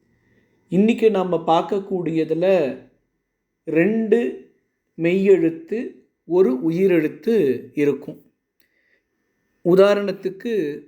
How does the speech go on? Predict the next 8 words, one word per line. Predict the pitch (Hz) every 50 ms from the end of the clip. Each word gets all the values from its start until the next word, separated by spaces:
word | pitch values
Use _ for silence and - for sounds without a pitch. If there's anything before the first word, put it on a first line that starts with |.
| _ -
முதல்ல | 160 160 165 165 208 214 214 214 202
இருக்கக்கூடியதை | 196 175 165 - 196 190 190 - 196 180 170 165 170 175 185 190
நம்ம | 180 170 160 147 139 -
பார்த்தோம் | - 156 151 160 160 - - 170 165 160 -
அப்படின்னாக்க, | 147 147 147 160 165 165 151 139 135 127 127 - 156 165 202 - - - _ _ _ _ _ _ _ _ _ _ _ _
இக் | - 214 214 214 - - - - - 381 - - - -
அப்படிங்கிறது | - 156 151 - - 175 196 196 196 196 175 156 147 151 151 165 185 233 254 - - - - _ _ _
ஒரு | - 147 147 151 170 208 247 254 - - -